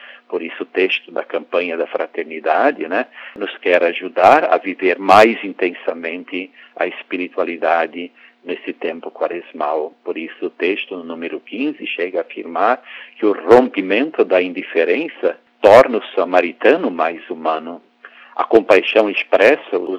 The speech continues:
zelo aos moldes de Deus, aproximar-se e fazer-se útil ao outro, servi-lo. Ver, sentir, compaixão e cuidar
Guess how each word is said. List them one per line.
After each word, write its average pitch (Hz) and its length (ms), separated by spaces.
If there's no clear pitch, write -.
zelo 143 380
aos 101 260
moldes 107 560
de 156 80
Deus, 95 400
aproximar-se 104 1040
e 135 40
fazer-se 98 640
útil 151 420
ao 139 140
outro, 90 500
servi-lo. 98 600
Ver, 123 340
sentir, 120 560
compaixão 98 920
e - 60
cuidar 92 580